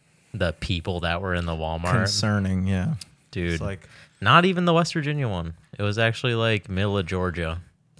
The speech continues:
Speaker 1: That was,
Speaker 2: Whoa.
Speaker 1: like, the most, like, wow. People, like, people live like this. <laughs>
Speaker 2: Wait, so you went, so how many places did you go?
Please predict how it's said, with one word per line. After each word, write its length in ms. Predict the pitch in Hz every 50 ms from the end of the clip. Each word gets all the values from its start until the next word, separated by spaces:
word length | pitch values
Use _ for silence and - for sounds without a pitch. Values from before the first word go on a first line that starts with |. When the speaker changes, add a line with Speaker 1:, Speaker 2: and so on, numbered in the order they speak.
| _ _ - - _ _ -
Speaker 1:
That 320 | 143 139 143 101 101 104
was, 180 | 107 120 123 101
Speaker 2:
Whoa. 60 | 107
Speaker 1:
like, 240 | 110 104 98 82 -
the 100 | - 90
most, 500 | 87 87 87 87 85 - - - - 131 127 101
like, 240 | 92 90 85 82 80 -
wow. 460 | - 73 76 80 - - - - - - - - _ _ _ _ _ - - - - _ _ _ _ _
People, 280 | - - 117 104 110 104
like, 260 | 101 98 92 87 90 87 - _
people 320 | - 131 117 107 90 80 80
live 180 | 85 92 92 80
like 300 | 82 76 76 82 - -
this. 400 | - - - - - - - - - -
<laughs> 80 | -
Speaker 2:
Wait, 220 | 151 180 170 151 -
so 160 | - - 175
you 340 | 160 156 156 190 208 208 202
went, 380 | 180 156 165 175 170 160 160 - - _ _ _ _ _ _ _ _ _ _ - - -
so 180 | - - 170
how 80 | 160 185
many 120 | 202 208
places 360 | 196 220 196 180 160 170 160 139
did 100 | 143 123
you 60 | 117
go? 380 | 120 139 185 - - - -